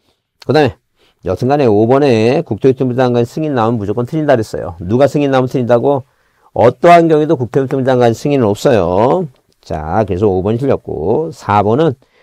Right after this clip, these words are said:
소유자가 자기 토지에 대한 전산자료를 신청하거나 소유자가 사망하고 상속인이, 상속인 소유자죠. 이제 아버지 사망했으니까. 자, 상속인이 지적전산자료 신청할 때는 본인 거 보는 거예요.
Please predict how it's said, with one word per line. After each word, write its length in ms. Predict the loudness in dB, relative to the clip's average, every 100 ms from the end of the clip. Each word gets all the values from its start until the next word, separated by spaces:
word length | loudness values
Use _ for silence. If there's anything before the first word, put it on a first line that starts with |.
| _ _
소유자가 500 | 0 2 4 6 4
자기 300 | 2 0 0
토지에 320 | 0 2 2
대한 240 | 2 0
전산자료를 600 | -2 -2 0 0 2 0
신청하거나 960 | 0 -2 -2 0 -2 -2 -2 0 -2 -4 -10 _ _ _
소유자가 480 | -2 0 2 2 2
사망하고 580 | 2 0 2 0 0
상속인이, 840 | -4 -4 -2 0 2 2 0 0 -2
상속인 400 | -2 -2 0 0
소유자죠. 380 | 2 2 2 0
이제 120 | 0
아버지 240 | 0 -2
사망했으니까. 840 | -2 -4 -4 -8 -16 -14 -12 -6 -6 -8 _ _ _ _ _ _
자, 180 | 0 0
상속인이 840 | 0 0 2 2 2 2 2 0
지적전산자료 720 | 0 0 0 0 2 2 2 0
신청할 340 | 0 -2 -2
때는 220 | -4 -4
본인 240 | 0 0 2
거 100 | -2
보는 220 | -2 -6
거예요. 180 | -12